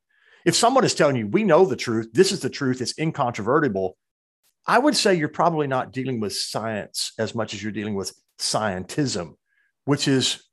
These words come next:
actually the religious or political worship of the concept of the Enlightenment, that humans can understand anything at all times,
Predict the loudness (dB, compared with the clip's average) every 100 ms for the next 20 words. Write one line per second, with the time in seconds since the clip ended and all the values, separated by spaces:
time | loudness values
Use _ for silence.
0 | -4 -2 -2 -4 -2 -2 -2 -2 0 0
1 | 0 -4 -4 -4 -2 -2 -4 -4 -2 2
2 | 0 0 -4 -6 -14 _ _ -2 0 0
3 | -2 0 2 2 0 -4 -4 -6 -4 -6
4 | -4 -2 -2 -4 -8 -10 _ _ -4 -2
5 | -2 0 -2 -2 -4 -4 -4 -4 -4 -4
6 | -4 -2 -2 -2 -4 -6 -4 0 0 0
7 | -2 -2 -4 -6